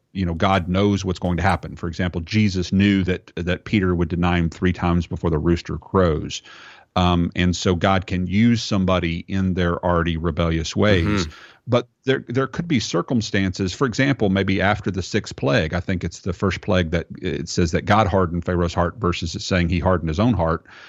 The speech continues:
Speaker 1: It's the sixth plague. Maybe, maybe after the Nile turns to blood, that's enough to convince even Pharaoh
Speaker 2: <laughs>
Speaker 1: to finally say, "Okay,
Speaker 2: Yeah.
Speaker 1: fine, let him go."
Speaker 2: Yeah.
Speaker 1: And God doesn't want him to let, be let go just yet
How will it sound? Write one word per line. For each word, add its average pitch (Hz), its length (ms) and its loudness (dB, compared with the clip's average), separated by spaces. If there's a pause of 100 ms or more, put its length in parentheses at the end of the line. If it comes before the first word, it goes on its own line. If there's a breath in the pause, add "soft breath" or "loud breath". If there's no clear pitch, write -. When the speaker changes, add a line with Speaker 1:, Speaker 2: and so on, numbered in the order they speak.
(200 loud breath)
Speaker 1:
It's 95 180 -4
the 95 80 -2
sixth - 300 -2
plague. 135 180 2
Maybe, 104 280 -2
maybe 104 360 0
after 95 600 -2
the 87 160 -4
Nile 101 380 2
turns 92 320 -2
to 92 60 -4
blood, 98 440 0
that's 113 180 -4
enough 101 300 -2
to - 80 -12
convince 90 540 -4 (280 soft breath)
even 110 240 2
Pharaoh 139 540 0
Speaker 2:
<laughs> - 120 -6
Speaker 1:
to 107 80 -4
finally 104 320 0
say, 92 160 -4
"Okay, 117 220 2
Speaker 2:
Yeah. 92 80 2
Speaker 1:
fine, 95 380 -2
let 101 180 0
him 101 120 0
go." 110 420 -2 (100)
Speaker 2:
Yeah. 90 200 -2 (160)
Speaker 1:
And 110 240 2
God 117 220 2
doesn't 120 240 -4
want 165 200 0
him 90 220 -4 (200)
to 104 80 -2
let, 95 240 -4
be 98 80 -2
let 90 220 -2
go 90 220 0
just 95 420 -2
yet 82 280 0